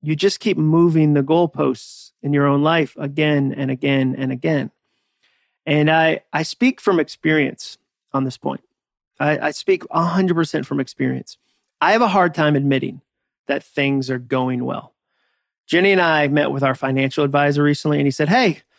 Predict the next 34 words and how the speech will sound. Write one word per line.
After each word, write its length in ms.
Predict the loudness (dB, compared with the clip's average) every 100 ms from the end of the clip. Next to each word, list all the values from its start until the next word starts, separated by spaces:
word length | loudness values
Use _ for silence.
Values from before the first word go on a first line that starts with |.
| _ _ _ _ -4
you 60 |
know 100 | 2
what? 280 | 4 2 0
You 160 | 0 2
guys 240 | 2 4
are 120 | 4
in 140 | 4 4
a, 340 | 4 4 2 -2 -2
you're 140 | 2
in 80 | 4
good 160 | 2 2
shape. 300 | 0 0 _ _
You've 160 | -14 -2
done 160 | -2
some 360 | 0 0 2 4
really 360 | 6 6 6 4
difficult 420 | 0 0 0 0
financial 400 | 0 0 -2 -6
things 300 | -4 -4 -2
over 200 | -4 -2
the 120 | -2
last 320 | 0 -2 -4
seven 220 | -6 0
years, 380 | 2 4 2 0 -6 -20 _
worked 320 | 0 0 -2 -10
on 200 | -10 -4
debt, 420 | 2 4 4 0 -2
worked 240 | -4 -2 -4
on 100 | -4
all 460 | 0 2 4 2
these 260 | 2 0 -2
things 300 | -2 -2 -4
that 140 | -8 _
just 540 | -2 2 2 0 -4